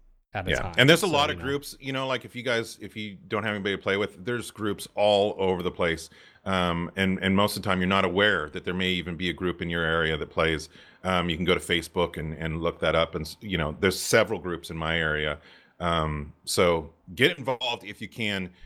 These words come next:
Speaker 2: It is a resurgence of, uh, the tabletop as well as all the video games. Um, and, and again, it's a different experience, and it's worthwhile in my opinion.
Speaker 1: Gosh, it's so weird to be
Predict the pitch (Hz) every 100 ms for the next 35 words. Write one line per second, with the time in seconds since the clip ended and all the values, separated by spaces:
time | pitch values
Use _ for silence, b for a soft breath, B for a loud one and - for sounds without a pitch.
0 | b 90 107 110 104 104 120 101 95 95
1 | 101 87 - 90 85 82 80 98 85 -
2 | 82 82 85 80 92 87 82 76 87 76
3 | 73 78 76 73 78 73 71 - 85 76
4 | 76 73 82 82 78 69 85 80 - -
5 | 80 78 76 - 85 107 95 - 90 85
6 | 82 - 80 - 80 - 64 67 67 69
7 | 64 69 64 - _ _ _ _ - 123
8 | 101 - 120 131 - 190 175 120 113 117
9 | 113 107 104 _ _ _ - 104 101 113
10 | 110 107 104 101 95